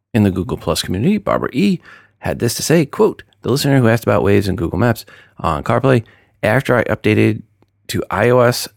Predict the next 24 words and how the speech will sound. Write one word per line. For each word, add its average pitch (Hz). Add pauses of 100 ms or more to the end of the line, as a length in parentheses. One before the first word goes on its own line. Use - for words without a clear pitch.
twelve, 69
those 104
apps -
showed 127
on 92
my 85
iPhone, 90
settings, 90
general, 92
CarPlay, 82
and 69
then 73
you 73
tap -
your -
car. 78 (560)
Uh, 82
move 104
the 120
icons 101
around 90
on 76
the -
phone, 165